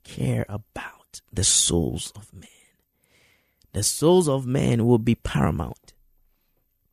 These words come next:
Yes, will be paramount.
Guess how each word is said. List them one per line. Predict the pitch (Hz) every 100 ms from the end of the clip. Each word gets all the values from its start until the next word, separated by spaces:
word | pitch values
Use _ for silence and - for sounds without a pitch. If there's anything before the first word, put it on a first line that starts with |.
| _ _ _ _ _ _ _ _ _ _ _ _ - -
Yes, | 139 127 - - -
will | 107
be | 110
paramount. | - - 139 101 85 _ -